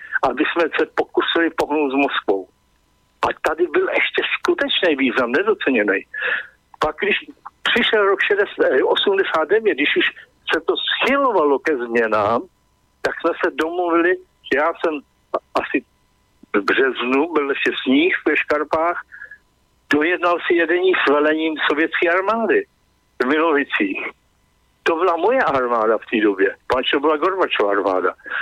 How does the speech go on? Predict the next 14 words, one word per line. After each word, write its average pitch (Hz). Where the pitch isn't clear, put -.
Zatímco 170
my 143
jsme 214
tady 190
měli 190
obavu 135
z -
československé 135
armády, 110
nebo 135
z -
české -
armády 101
teda, 98